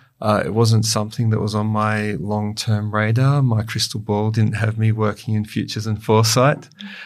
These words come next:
uh, but it was something that interested me. Uh, the opportunity came up, and the opportunity to, I guess, try and do something different, uh, a bit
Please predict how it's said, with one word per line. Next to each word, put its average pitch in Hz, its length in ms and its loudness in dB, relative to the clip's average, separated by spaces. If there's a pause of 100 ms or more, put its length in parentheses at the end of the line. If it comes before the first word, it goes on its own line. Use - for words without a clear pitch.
(140)
uh, 123 260 4
but 127 360 2
it 123 60 -2
was 127 140 2
something 123 260 0
that 120 60 -2
interested 135 500 -4
me. 170 420 -4
Uh, 107 300 -4
the 113 140 -6
opportunity 117 580 -6
came 117 260 -4
up, 156 280 -2
and 127 180 4
the 135 80 6
opportunity 131 680 0
to, 110 240 -2
I - 520 -12
guess, 113 180 2
try 127 260 2
and 113 180 -2
do 110 200 0
something 107 560 -4 (140)
different, 160 720 -4 (140)
uh, 104 400 -2 (260)
a 117 80 -6
bit 127 200 0